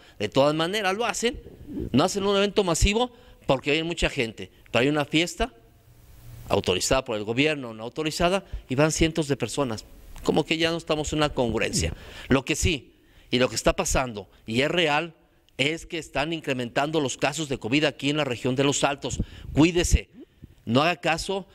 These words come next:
a lo que digan que no hay contagios. Sí hay muchos contagios, la gente sigue enfermándose y sigue falleciendo.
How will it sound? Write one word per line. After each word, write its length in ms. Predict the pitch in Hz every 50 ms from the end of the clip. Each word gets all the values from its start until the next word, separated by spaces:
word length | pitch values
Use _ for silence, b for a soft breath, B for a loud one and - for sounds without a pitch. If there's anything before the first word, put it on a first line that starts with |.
| b b b
a 120 | b 117
lo 160 | 120 120 117 117
que 120 | 131 117
digan 360 | 120 151 151 156 170 165 160
que 160 | - - 127
no 340 | 123 127 139 143 156 165 165
hay 100 | 160 165
contagios. 800 | - - 151 147 139 - 156 143 151 151 - 135 127 - - - -
Sí 260 | - - - 151 160
hay 80 | 165 165
muchos 320 | 170 170 170 - 170 -
contagios, 580 | - 143 127 117 - 139 127 147 147 - 147 127
la 100 | 110 107
gente 300 | - 135 143 147 - 147
sigue 220 | - 151 147 156
enfermándose 720 | 156 147 - 127 117 120 131 147 151 160 143 - 147 120 - B B B B B
y 100 | 127 120
sigue 260 | - 147 151 160 165
falleciendo. 680 | 160 151 139 123 113 - - 131 127 135 147 135 120 -